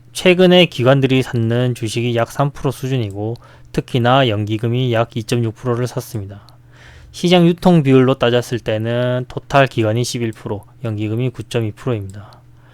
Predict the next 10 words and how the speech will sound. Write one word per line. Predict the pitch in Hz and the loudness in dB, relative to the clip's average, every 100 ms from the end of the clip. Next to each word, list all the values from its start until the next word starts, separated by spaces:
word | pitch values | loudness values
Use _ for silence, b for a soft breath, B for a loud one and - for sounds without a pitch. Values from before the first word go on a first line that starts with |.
| b b b - | b b b -2
연기금이 | 135 160 202 220 208 - _ - _ _ _ | 2 4 6 6 6 2 _ -20 _ _ _
자체적으로 | - 127 - 196 190 160 165 175 175 175 | -4 -2 2 4 6 6 6 8 8 6
주가를 | - - 143 151 | 2 2 2 4
올리면 | 175 180 160 139 135 135 127 | 6 6 6 4 4 4 2
주가 | - - 123 | -2 0 2
조작의 | 143 139 127 135 139 143 143 b b b b - b b b | 4 4 4 4 6 4 2 b b b b -20 b b b
혐의를 | - 131 135 131 | -4 0 4 2
받기 | 131 127 139 | 0 0 0
때문에 | - 123 127 156 113 110 | 0 0 4 4 2 0
연기금이 | 101 104 107 120 131 139 151 165 | -2 -2 -2 -2 -2 0 -2 -2